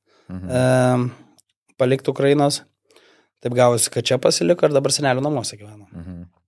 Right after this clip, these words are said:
Speaker 2: Bet s-, palauk, aš jį buvau čia sekmadienį, dar krepšinį pasiėmęs, patenkintas, jisai sako: „O, Simai, žiūrėk, tas trečias numeris gerai iš-, gerai mėto.“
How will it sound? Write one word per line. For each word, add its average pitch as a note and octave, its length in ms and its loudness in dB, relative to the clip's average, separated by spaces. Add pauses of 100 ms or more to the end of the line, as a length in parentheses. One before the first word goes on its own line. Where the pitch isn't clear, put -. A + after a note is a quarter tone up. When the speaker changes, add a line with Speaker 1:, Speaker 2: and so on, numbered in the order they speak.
(640)
Speaker 2:
Bet A#2 340 -6 (100)
s-, - 220 -12 (300)
palauk, C#3+ 280 4
aš - 80 0
jį C#3+ 80 -4
buvau D3+ 160 2
čia - 100 -2
sekmadienį, C3+ 380 -2
dar A#2+ 160 -4
krepšinį F3 400 -4
pasiėmęs, C#3 460 -2
patenkintas, F#3 720 2
jisai - 180 -4
sako: E3+ 300 -4
„O, G3 80 6
Simai, E3 240 0
žiūrėk, C#3+ 240 2
tas F3 160 -2
trečias F3 320 0
numeris G3 320 -2
gerai F#3 160 4
iš-, G3 160 -2 (140)
gerai F#3+ 180 2
mėto.“ F3+ 380 0